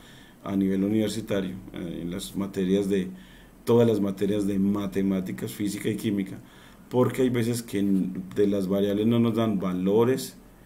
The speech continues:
eh, particulares. Bueno, en este, ¿verdad? No,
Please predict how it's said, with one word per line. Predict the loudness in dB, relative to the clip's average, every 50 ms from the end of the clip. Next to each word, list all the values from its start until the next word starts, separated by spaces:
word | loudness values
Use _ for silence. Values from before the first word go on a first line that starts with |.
| -20 -20 -20 -20 -14 -10 -6
eh, | -4 -2 0 0 0 0 0 0 -2 -2 -2 -4 -4 -6 -6 -6
particulares. | -6 -4 -4 -2 0 2 6 6 6 6 4 2 -2 -6 -10 -16 -20 -18 -8 -4
Bueno, | -2 0 0 0
en | 0 0
este, | -2 -2 -2
¿verdad? | -2 -2 -2 -2 -2 -2
No, | -2 -2 -4 -4